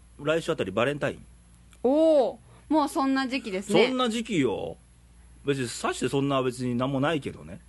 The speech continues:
Speaker 2: <laughs> 強がりですね、それは。
Speaker 1: 強がり、強がり。強がりがもう別にやめ、バレンタイン気にならない年頃ですから。
Speaker 2: 本当ですか？
Speaker 1: うん、本当に。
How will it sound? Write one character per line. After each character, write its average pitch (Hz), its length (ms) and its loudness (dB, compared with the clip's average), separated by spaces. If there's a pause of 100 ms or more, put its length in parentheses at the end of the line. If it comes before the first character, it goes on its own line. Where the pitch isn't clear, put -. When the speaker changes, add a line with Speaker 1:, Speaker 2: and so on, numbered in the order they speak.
(460)
Speaker 2:
<laughs> 330 640 -10
強 262 260 2
が 254 140 0
り 226 80 -2
で 180 120 -4
す 214 60 -14
ね、 220 160 -4
そ 330 100 -4
れ 202 80 -2
は。 185 140 -2
Speaker 1:
強 139 300 2
が 135 160 2
り、 104 100 -4
強 101 240 -2
が 95 140 -2
り。 87 260 -6
強 220 120 0
が 285 80 6
り 311 40 -2
が 139 100 0
も 160 140 2
う - 60 0
別 220 180 -2
に 254 60 0
や 254 60 2
め、 240 80 -6
バ 214 140 -4
レ 392 80 -6
ン 370 60 -8
タ 320 60 -2
イ - 20 -4
ン - 40 -4
気 240 100 -2
に 311 120 -2
な 330 120 0
ら 370 100 -2
な 190 140 0
い 117 100 0
年 131 580 -2
頃 127 200 2
で 127 100 0
す - 80 -10
か 87 100 -2
ら。 - 200 -8 (480)
Speaker 2:
本 302 120 2
当 381 80 -2
で 622 100 2
す - 80 -8
か？ 170 220 -4
Speaker 1:
う 180 80 0
ん、 117 160 0
本 156 200 0
当 143 120 2
に。 98 200 -6